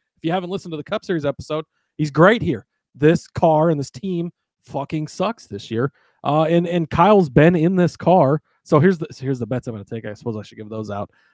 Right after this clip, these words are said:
John Hunter Nemechek over Kyle Busch, plus one twenty.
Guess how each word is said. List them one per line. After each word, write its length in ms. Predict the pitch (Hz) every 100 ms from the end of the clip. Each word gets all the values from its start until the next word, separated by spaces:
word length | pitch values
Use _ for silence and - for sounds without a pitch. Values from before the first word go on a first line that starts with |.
| _
John 220 | - 165 185
Hunter 180 | 202
Nemechek 460 | 190 175 - 180 -
over 220 | 151 175 180
Kyle 300 | 175 160 151
Busch, 300 | 147 - - _ _ _ _ -
plus 300 | 151 175 180
one 200 | 180 175
twenty. 540 | - 147 139 151